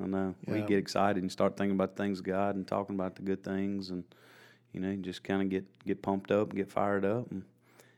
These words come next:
Speaker 1: you wanna hear some more of that, come on a Sunday, and, uh, you, you'll hear me <laughs> full, full
Speaker 2: <laughs>
Speaker 1: stay,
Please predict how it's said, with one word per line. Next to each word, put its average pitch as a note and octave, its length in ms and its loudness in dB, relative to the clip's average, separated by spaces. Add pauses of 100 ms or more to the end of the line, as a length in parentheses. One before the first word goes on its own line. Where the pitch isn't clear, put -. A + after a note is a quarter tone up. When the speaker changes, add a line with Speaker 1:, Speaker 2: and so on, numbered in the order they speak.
(180)
Speaker 1:
you F2+ 120 -6
wanna G2 180 -2
hear G2+ 140 0
some G2 180 -6
more G#2 140 2
of G2+ 60 2
that, A#2 200 0
come G2 180 0
on G#2 160 0
a G#2 40 -6
Sunday, A#2 400 2
and, F#2+ 140 2 (720)
uh, F#2 260 -4
you, - 200 -4
you'll G2 220 0
hear G#2 280 2
me A#2 160 -2
<laughs> - 80 -12
full, - 460 -2
full C3+ 340 6
Speaker 2:
<laughs> - 0 -
Speaker 1:
stay, - 380 2